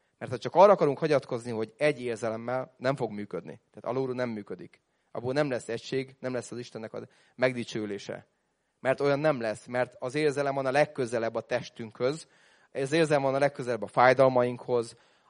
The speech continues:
az eseményekhez, a támadási felület az érzelem. Az érzelmet ide mondtam, de nem ezen keresztül kezdődik. Az érzelmeimet nagyon sokszor meg kell győzzem. Erre egyébként nagyon jó a dicsőítés. Amikor itt vagyunk és dicsőítjük Istent,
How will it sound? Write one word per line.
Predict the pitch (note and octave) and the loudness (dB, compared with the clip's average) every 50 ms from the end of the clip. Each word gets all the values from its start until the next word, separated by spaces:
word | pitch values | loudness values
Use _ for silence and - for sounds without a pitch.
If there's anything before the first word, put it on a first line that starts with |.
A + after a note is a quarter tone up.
| _ _ | _ _
az | - - - - | -18 -18 -10 -6
eseményekhez, | A#2+ B2 - - D3 C3+ C3+ C3+ C3+ B2+ B2 A2+ - - C3 A2+ A2+ - - - _ _ _ _ _ | -4 0 2 2 2 2 2 0 0 0 -2 -2 -4 -6 -6 -6 -6 -6 -10 -18 _ _ _ _ _
a | - - | -12 -6
támadási | - - F3+ E3 D#3 D3 C#3+ C#3 C3+ B2+ B2 - C#3 | 0 4 6 6 8 8 6 6 4 4 2 0 -4
felület | B2 - C3+ A#2+ A#2+ A#2+ A#2 - - | -4 -2 -2 -2 0 -2 -2 -2 -2
az | A#2+ B2 | -2 0
érzelem. | B2+ A2+ G#2 - A2 G2 F#2+ E2+ D2+ - _ _ _ _ _ _ _ _ _ _ _ _ _ _ _ _ _ _ _ _ _ _ _ _ _ _ _ | 0 0 -2 -4 -8 -12 -12 -14 -18 -20 _ _ _ _ _ _ _ _ _ _ _ _ _ _ _ _ _ _ _ _ _ _ _ _ _ _ _
Az | - A2+ B2 | -10 -2 2
érzelmet | C#3+ D#3 D#3 D3+ C#3+ C#3 C#3 F#3+ | 2 4 4 4 2 2 2 4
ide | F3+ D#3 | 4 4
mondtam, | C#3 C3+ B2+ B2+ C3 A#2+ | 4 4 4 2 0 0
de | B2 C#3 | 0 2
nem | C#3 F3 G3+ F3+ | 2 4 4 4
ezen | D3+ B2+ B2+ B2 A#2 | 4 2 2 0 -2
keresztül | - C3+ A#2+ A2+ G#2+ - - A2+ A2 | -2 -4 -4 -4 -4 -8 -8 -10 -8
kezdődik. | G#2 - A2 G#2+ A2 G#2+ G2+ F2 E2 - _ _ _ _ _ _ _ _ _ - | -6 -6 -8 -6 -6 -8 -8 -8 -10 -14 _ _ _ _ _ _ _ _ _ -8
Az | B2 B2+ | 0 4
érzelmeimet | E3+ E3+ E3 D#3+ E3+ E3 E3+ E3+ E3 E3 | 4 6 6 6 6 6 6 6 4 4
nagyon | - F#3 E3 D3+ | 4 2 2 2
sokszor | E3 D#3+ - F3+ | 0 -2 0 2
meg | E3 D#3+ D3+ | 2 2 2
kell | - D3+ C3+ | 0 -4 -6
győzzem. | C#3 C#3+ C#3 B2 G#2+ G2 G#2 F2 E2 G2 - _ _ _ _ _ _ _ | -4 -4 -4 -4 -4 -6 -8 -10 -10 -12 -16 _ _ _ _ _ _ _
Erre | - D#3+ F3 F3+ | 2 6 6 8
egyébként | F#3 F3+ - G#3+ G3+ | 8 6 6 4 4
nagyon | A3 G3+ F3+ | 4 4 4
jó | F3 E3 | 4 4
a | D#3 D3+ | 4 2
dicsőítés. | D#3 F3 D#3+ - D3+ B2+ A#2+ - A#2 - | 2 0 -2 -2 -4 -4 -4 -4 -8 -8
Amikor | - A#2+ A2 C#3 D#3+ | -8 -8 -4 -2 -2
itt | E3+ - | 0 0
vagyunk | - D3 C#3 B2+ C3 | 0 -2 -2 -2 -4
és | C3+ A#2+ | -6 -6
dicsőítjük | A#2+ D3+ - D#3+ C#3 A#2 - A#2 - | -6 -6 -6 -6 -6 -6 -8 -12 -12
Istent, | B2 B2 - - D#3+ D3+ D#3+ D#3+ | -12 -8 -2 2 2 2 2 0